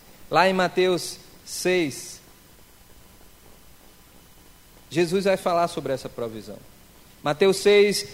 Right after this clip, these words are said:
e vinte e cinco, ele fala sobre não andar ansioso.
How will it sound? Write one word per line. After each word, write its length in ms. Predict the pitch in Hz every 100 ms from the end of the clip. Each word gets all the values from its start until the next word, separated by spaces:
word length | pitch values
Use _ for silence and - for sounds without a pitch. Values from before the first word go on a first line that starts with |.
| -
e 80 | 185
vinte 220 | 190 196
e 60 |
cinco, 400 | - 208 208 196 - - - - - - - -
ele 180 | 180 190
fala 280 | 196 196
sobre 300 | 190 196 180
não 180 | 185 185
andar 260 | 180 175 175
ansioso. 560 | 165 - 160 151 131